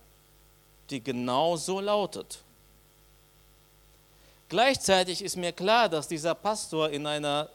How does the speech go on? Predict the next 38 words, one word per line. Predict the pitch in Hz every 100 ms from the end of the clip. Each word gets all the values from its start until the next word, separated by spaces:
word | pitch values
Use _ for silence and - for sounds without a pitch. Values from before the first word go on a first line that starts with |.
| -
Zeit, | - 185 202 196 - - _ _ _
wo | - 135 151
wir | 196
leben, | 180 160 180 160 175 190
in | 135 131
der | 131
Zeit | - 196 185
des | 143
Neuen | 165 175
Testamentes | 170 156 165 175 190 143 160
nach | 151
Jesus, | - 175 170 165 190 - - -
ein | 139 -
absoluter | 196 - - 175 175 180 -
Irrlehrer | 196 190 156 139 131 120 104
ist. | 101 - - - _ _ _ _ _ - 120
Denn | 147 156
ich | 156 143
werde | 175 170
gleich | 165 175 170
nochmal | 165 170
dazu | 151 - 180
kommen, | 175 175 151
ich | 147
muss | 156 185 220
dazu | - 151 160
so | 147
ein |
bisschen | 139 - 151
Stellung | - 180 175
beziehen, | 151 - 156 147
muss | 143 156 175
euch | 156 196 -
auch | 170 165 151
heute | 180 170
ein | 160
bisschen | 151 156
abholen, | 165 - 160 160